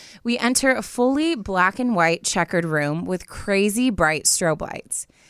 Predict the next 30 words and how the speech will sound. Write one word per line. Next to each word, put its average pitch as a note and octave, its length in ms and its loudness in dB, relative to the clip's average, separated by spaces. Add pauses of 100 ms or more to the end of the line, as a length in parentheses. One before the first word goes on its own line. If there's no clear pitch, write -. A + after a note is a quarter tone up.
(260)
It C4 80 2
appears D4+ 440 2
that G4+ 160 -2
no G#3 200 2
one A#3+ 200 2
is G3 260 -2
in D#4+ 200 2
there. C3+ 380 -2
Then G3 280 0 (100)
out A3+ 320 2
of F4 140 -4
the F4+ 100 -2
walls F3+ 480 2
crawl F#3+ 420 2
these F#3 240 -4
black F#3 380 0
and B3+ 160 0
white F#3 240 0
checkered F#3 420 -6
figures F3+ 640 -4 (380)
who B3 160 0
turn A#3+ 400 2
around F3 560 2
and G3+ 100 0
are F#3+ 140 4
the F#3+ 220 0
scariest G#3 840 0
bloody F3+ 360 2
looking F3+ 340 -2
creatures. - 720 -10